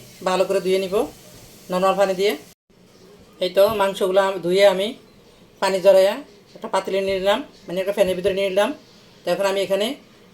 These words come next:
সব মশলা এক এক করে অ্যাড করে দিব। প্রথমে দিয়ে দিব দুই টেবিল চামচ লেবুর রস। দিয়ে দিব এখানে আমি ষাটটা কাঁচামরিচ আর আটটা কাজু বাদাম,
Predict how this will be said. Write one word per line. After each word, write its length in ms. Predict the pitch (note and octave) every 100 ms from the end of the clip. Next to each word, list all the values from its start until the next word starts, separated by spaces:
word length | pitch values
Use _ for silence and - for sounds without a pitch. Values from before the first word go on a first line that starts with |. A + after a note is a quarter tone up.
| -
সব 140 | G3+ F#3
মশলা 220 | F3+ G3+
এক 100 | G3 G3+
এক 40 | G#3
করে 100 | G3+
অ্যাড 100 | G3
করে 120 | G3 F#3+
দিব। 100 | G#3 B3+ - _ _ _ _ _ - -
প্রথমে 280 | G3+ A3 A3 G#3+
দিয়ে 120 | A3
দিব 100 | G#3 A3
দুই 100 | G#3+ A3+
টেবিল 180 | A3+ G#3+
চামচ 260 | A3+ A#3+ C4 - - - - - F#3
লেবুর 200 | G3+ G3+
রস। 200 | G#3+ A3 - - - - - _ _ _ _ _ - - - E3 - - - - - - - _ F3+
দিয়ে 140 | G3 G#3+
দিব 80 | G#3+ G3+
এখানে 160 | A3 A3
আমি 140 | A3+ C#4 - - - - - - - - - - - - - -
ষাটটা 300 | G#3 G#3 A3 G#3+
কাঁচামরিচ 540 | G#3 A3 G#3+ B3+ D4+ - - - - - - E3+ F3
আর 220 | F3 D#3+ - - - -
আটটা 300 | G3+ - G#3+ G#3+ G#3 G3+ G3
কাজু 200 | G#3 G#3+
বাদাম, 260 | G#3+ A3